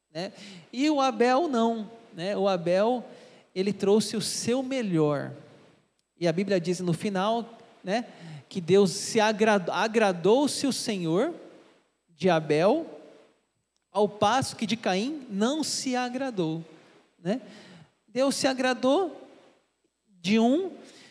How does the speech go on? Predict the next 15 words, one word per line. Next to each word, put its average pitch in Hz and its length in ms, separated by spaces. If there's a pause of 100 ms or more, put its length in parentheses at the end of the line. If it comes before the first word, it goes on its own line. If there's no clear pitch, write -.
(280)
e 285 80
não 240 440 (260)
se - 320
agradou 220 480
do 233 140
outro. 165 340
E 202 40
qual 269 180
foi 269 180
a 233 40
reação? 190 800 (1160)
Versículo 220 480
cinco. 170 560 (1800)
Irou-se, 226 720
pois, - 800